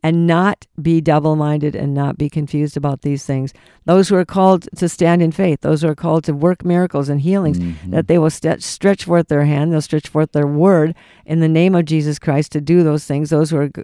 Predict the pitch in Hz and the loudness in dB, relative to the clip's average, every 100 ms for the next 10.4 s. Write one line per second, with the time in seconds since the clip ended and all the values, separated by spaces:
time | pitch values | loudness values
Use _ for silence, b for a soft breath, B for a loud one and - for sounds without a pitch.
0 | 160 170 165 156 156 123 - - - - | -4 -4 -2 -4 -4 -6 -8 -20 -20 -14
1 | 151 - 170 165 160 160 156 104 98 95 | -14 -4 -4 -2 -4 -2 0 2 2 0
2 | - 190 190 147 147 - b b b b | 0 0 0 0 0 -6 b b b b
3 | 175 175 196 196 160 - - - - - | 2 4 2 0 -4 -8 -14 -14 -14 -12
4 | - 170 185 196 160 - 156 151 139 156 | -2 0 2 2 0 0 -2 0 2 4
5 | 170 170 _ _ _ - 175 180 120 151 | 2 -2 _ _ _ -2 2 2 2 0
6 | 151 147 165 156 127 151 - 175 175 175 | -2 -2 -2 -2 -2 -2 0 0 0 0
7 | 156 160 156 147 156 170 151 160 180 185 | 2 2 2 0 0 -2 -2 -2 0 -2
8 | 196 - b b - 147 170 165 170 156 | -4 -10 b b -10 -4 -2 0 0 0
9 | 160 156 139 139 - 165 180 180 147 139 | 0 -2 -6 -6 -4 -2 -2 -4 -4 -4
10 | 180 - 190 | -4 -2 -4